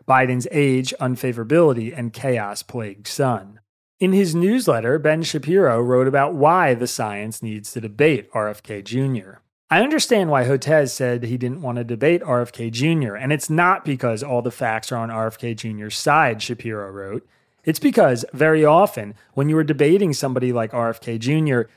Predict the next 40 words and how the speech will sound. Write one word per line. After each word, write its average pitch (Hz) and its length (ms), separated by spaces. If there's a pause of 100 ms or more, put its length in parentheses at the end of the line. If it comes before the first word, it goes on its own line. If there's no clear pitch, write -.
he 156 140
might 180 260
start 165 320
moving 135 300
the 123 80
goalposts, 117 720
or 151 100
he 151 80
might 175 280
just - 180
start 131 260
moving 113 320
from 113 200
study 101 380
to - 120
study. 143 480 (360)
The 151 80
reason 220 340
this 285 140
has 175 180
become 151 260
a 135 80
hot 135 220
topic 147 500
is 113 140
because 123 300
Hotez 120 440
is 117 160
falling 123 360
back 131 400
on 113 80
the 117 80
same 156 340
mask 107 380
of 117 80
authority 147 560
the 123 120
entire 131 600
scientific 117 640
establishment 143 720